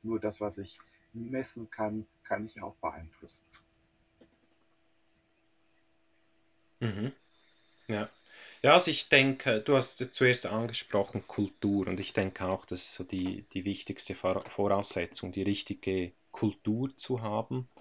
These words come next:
Speaker 2: sich dorthin zu bewegen. Es gibt auch den schönen Spruch, "Culture eats strategy for breakfast." Und das stimmt wirklich. Also man kann die schönsten Pläne haben oder das Management kann die schönsten Pläne haben. Wenn die Leute das nicht wollen, ne,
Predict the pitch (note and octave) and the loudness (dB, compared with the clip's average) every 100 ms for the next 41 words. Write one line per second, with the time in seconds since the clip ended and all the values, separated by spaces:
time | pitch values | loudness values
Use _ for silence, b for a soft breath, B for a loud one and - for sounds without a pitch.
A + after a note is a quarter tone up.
0 | B B - G2+ - G2 - G#2 G2+ - | B B -8 -6 -2 -4 -2 -2 -2 -4
1 | G2+ F#2+ G2+ A#2+ A2+ B2 A2+ - G2+ - | -4 0 0 0 2 2 2 2 -2 0
2 | G2+ G2+ F#2+ - G2 G2+ - - G2 G#2 | 0 0 -2 -2 0 0 -2 2 4 4
3 | - A2 G2+ - - G#2 F#2+ F#2 - - | 0 -2 -4 -6 -4 0 0 -2 -10 -10
4 | - F2+ F#2+ F#2 - - E2 - - B | -4 -2 -2 -2 -6 -8 -8 -8 -18 B
5 | B B B - B2+ - - A#2+ B2 - | B B B 0 4 6 8 8 6 4
6 | G2+ - - - F2+ G2+ G2+ - G#2+ G2+ | 2 2 -6 -4 0 0 0 4 4 6
7 | G2+ G2 B B - A2 A2 A#2 - G#2+ | 2 2 B B 0 4 4 2 -4 -6
8 | - F#2+ F#2 G#2 G#2 F#2+ F2+ F#2+ G2+ F2 | -2 2 2 0 -2 -4 -2 -2 0 -2
9 | F2 G2+ - F#2 F#2 F#2+ - G2 - F#2 | -2 -4 -2 0 0 0 -4 -6 -4 -4
10 | F2+ - F#2+ F#2 - F#2+ - F#2+ F#2+ F#2 | -4 -2 0 -2 -6 -8 -2 -2 0 -2
11 | D2 F#2+ G#2 G#2 G2 F#2+ G#2+ G#2+ F#2 F2+ | -4 -2 2 2 2 2 2 0 -4 -8
12 | - - - F#2+ F#2+ G#2+ E2+ D#2+ A#2+ | -8 -8 -6 2 4 4 2 -2 -6